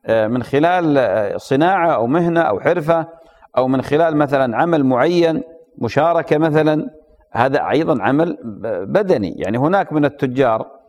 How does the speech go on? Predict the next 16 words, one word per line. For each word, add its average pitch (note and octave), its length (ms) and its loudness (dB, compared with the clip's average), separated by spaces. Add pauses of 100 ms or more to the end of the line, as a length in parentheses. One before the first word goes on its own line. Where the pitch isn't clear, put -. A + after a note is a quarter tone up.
(460)
آه، A2 120 -2
من، D3 340 0
آه، B2 300 -2
يحول D#3 680 -2
هذه E3 260 2
الأموال A#2 600 0 (540)
إلى E3 200 2
مصانع، E3+ 560 0 (640)
أو C#3+ 140 2
إلى F3 240 2
مثلًا، E3+ 460 0
يعني D3 240 0
مثلًا D3+ 600 0
تاجر F3+ 320 0
من D3 120 0
التجار، B2 680 -2